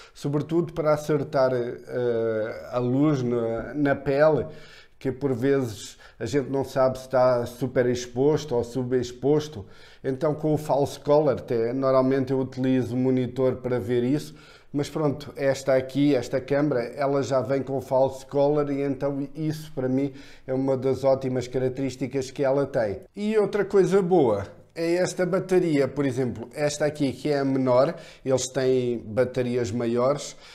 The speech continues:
que esta é a B P A trinta. Nesta câmara dá para gravar quatro horas seguidas, que sem dúvida é ótimo, né? Sobretudo para quem vem das mirrorless ou das D S L R,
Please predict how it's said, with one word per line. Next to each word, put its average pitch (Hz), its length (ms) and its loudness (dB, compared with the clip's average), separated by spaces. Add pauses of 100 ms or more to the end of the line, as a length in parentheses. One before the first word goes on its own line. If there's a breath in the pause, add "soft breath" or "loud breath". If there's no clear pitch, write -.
(180 loud breath)
que 147 80 -2
esta 135 300 2
é 131 180 4
a 127 40 2
B 135 240 0
P 135 640 -2
A 139 220 4
trinta. 156 640 0 (380 loud breath)
Nesta 151 420 0
câmara 151 440 4
dá 120 220 4
para 151 140 4
gravar 135 540 4
quatro 156 560 2
horas 139 320 6
seguidas, 120 800 -4 (320)
que 131 340 2
sem 139 360 -2
dúvida 139 540 2
é 147 80 8
ótimo, 123 580 2
né? 110 180 -4
Sobretudo 120 640 -8 (400 loud breath)
para 127 160 0
quem 131 280 2
vem 131 260 6
das 120 240 2
mirrorless 123 840 2
ou 117 100 0
das 110 680 -2
D 120 220 0
S 123 300 -2
L 120 280 2
R, 135 380 4